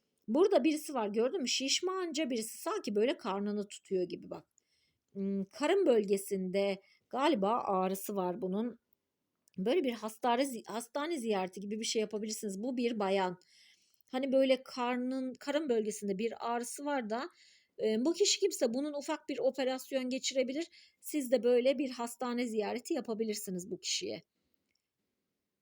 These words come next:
Evet, şurada bir, iki, üç kişi var. Üç kişi. Bak bir tanesinin ayakları ördek gibi.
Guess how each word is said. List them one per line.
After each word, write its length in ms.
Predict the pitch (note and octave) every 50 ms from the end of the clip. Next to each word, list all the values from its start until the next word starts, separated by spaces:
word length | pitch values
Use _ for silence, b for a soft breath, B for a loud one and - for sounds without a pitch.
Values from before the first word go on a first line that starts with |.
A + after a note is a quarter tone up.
| _ _ _ _ _ _ _ _ _ -
Evet, 440 | B3 C4+ A#3+ G#3+ A3 - - - -
şurada 420 | - - - D4 C#4 A#3+ A3+ A3 G#3
bir, 220 | B3 B3 B3+ B3
iki, 440 | A#3 - - G#3 - - C4 B3 G#3
üç 240 | G3+ A#3+ A#3+ - -
kişi 300 | - - - - F#3+ F#3
var. 240 | F#3+ F#3 F#3+ F#3+ -
Üç 240 | - B3+ B3 B3 -
kişi. 440 | - - G3+ - - G#3 A3 A#3 G3+
Bak 200 | G#3+ G3+ G#3 -
bir 100 | A#3 A3+
tanesinin 440 | - B3 G#3+ G#3+ A3 A3 - - -
ayakları 440 | - G#3+ A3 G#3+ G#3+ - B3 A#3 A#3+
ördek 480 | A#3+ G#3+ G3 F#3+ F#3 G#3 G3+ G3+ _
gibi. 300 | - F#3 F#3 F#3 F#3 F3